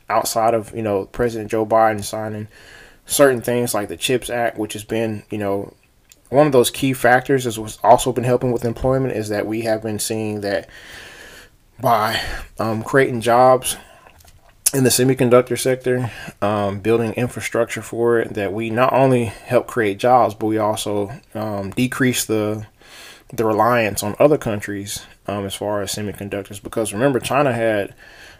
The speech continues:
America in a chokehold when it came down to dependence on semiconductors. So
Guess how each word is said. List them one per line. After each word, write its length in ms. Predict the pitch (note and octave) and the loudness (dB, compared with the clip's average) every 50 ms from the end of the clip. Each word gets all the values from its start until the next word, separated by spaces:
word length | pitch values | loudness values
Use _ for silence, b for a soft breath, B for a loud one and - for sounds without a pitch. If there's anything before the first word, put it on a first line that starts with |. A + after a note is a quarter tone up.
| B B | B B
America 420 | - F#2 A2 B2 C#3 C#3 C3+ - A2+ | -8 -2 4 6 6 6 4 2 -4
in 100 | G#2 G#2 | -4 -4
a 60 | F2+ | -4
chokehold 720 | - - C#3 C#3+ C#3+ C#3+ - A#2+ A2+ A2+ A2 G#2+ G2+ - - - _ _ _ | 0 6 6 6 6 6 2 0 2 2 2 0 -2 -6 -10 -18 _ _ _
when 160 | - A2 A2 | -10 -8 -8
it 80 | G#2+ - | -8 -6
came 200 | - A#2 A#2 A2 | -6 -6 -4 -4
down 200 | G#2+ A2 A2 A2 | -4 -4 -6 -6
to 100 | G#2 - | -8 -8
dependence 460 | G#2 G2+ - - A#2+ A#2 A2 G2+ - | -10 -8 -4 -4 -2 -2 -2 -4 -6
on 80 | G2 F#2 | -6 -6
semiconductors. 760 | - - B2+ C3+ B2+ B2 - G#2+ G#2 G#2 G#2 G2 - G#2 G#2+ | -2 -2 0 0 -2 -2 -4 -8 -6 -6 -6 -6 -8 -10 -10
So 320 | - - A2 G2+ G#2 G2+ | -6 -4 -4 -4 -4 -6